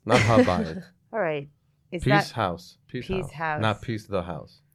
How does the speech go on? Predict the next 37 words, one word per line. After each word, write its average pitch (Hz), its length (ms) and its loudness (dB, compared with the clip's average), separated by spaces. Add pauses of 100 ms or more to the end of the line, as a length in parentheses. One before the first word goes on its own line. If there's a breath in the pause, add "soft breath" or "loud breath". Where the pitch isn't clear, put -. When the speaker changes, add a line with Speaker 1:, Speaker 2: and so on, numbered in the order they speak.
(160)
Speaker 2:
Right. 165 240 -2
Speaker 3:
Shalom, 180 560 -4
is 175 160 -10
that 190 180 -6
true? 214 300 -8
It's 190 140 -10
Speaker 1:
Shalom 117 300 -2
bayit. 92 260 -4 (220)
Speaker 3:
that, - 120 0
Speaker 1:
Shalom. 285 80 -2
Speaker 3:
does - 100 4
that, - 60 8
Speaker 2:
Shalom 262 240 8
bayit. 214 100 8
Speaker 3:
does 233 140 6
that 226 180 6
take 226 220 -2
precedence 202 560 -2
over 190 200 -6
the 185 100 -8
Messiah 185 480 0
coming? 214 500 -12 (280)
Speaker 1:
It's, 113 280 -6
it's, - 420 -2
it's, 120 340 0
if 120 120 -4
you 120 60 6
have 117 80 4
the 120 60 0
Messiah 120 360 2
coming, 104 240 2
that's 104 200 4
gonna 104 160 0
just, 98 360 -6
that's 120 180 2
gonna 107 280 0
easily 110 720 0